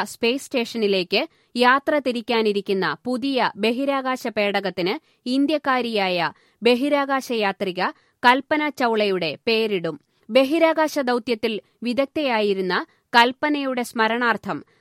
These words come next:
തങ്ങളുടെ അടുത്ത ബഹിരാകാശ പേടകത്തിന് എസ് എസ് കൽപ്പന ചൗള എന്ന പേര് നൽകുമെന്ന്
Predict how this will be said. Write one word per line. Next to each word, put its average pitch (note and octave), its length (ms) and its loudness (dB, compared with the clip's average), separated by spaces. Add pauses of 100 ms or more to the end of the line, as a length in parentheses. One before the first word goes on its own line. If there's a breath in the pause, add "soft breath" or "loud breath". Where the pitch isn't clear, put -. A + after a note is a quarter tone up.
(140)
തങ്ങളുടെ C4 540 2 (360)
അടുത്ത A#3+ 360 4
ബഹിരാകാശ C4 680 0
പേടകത്തിന് G#3 640 -2 (400)
എസ് A#3+ 280 -2
എസ് D4+ 180 -4
കൽപ്പന B3+ 460 -2
ചൗള B3+ 420 -2
എന്ന A3+ 240 -2
പേര് A3+ 360 -2
നൽകുമെന്ന് G3 560 -2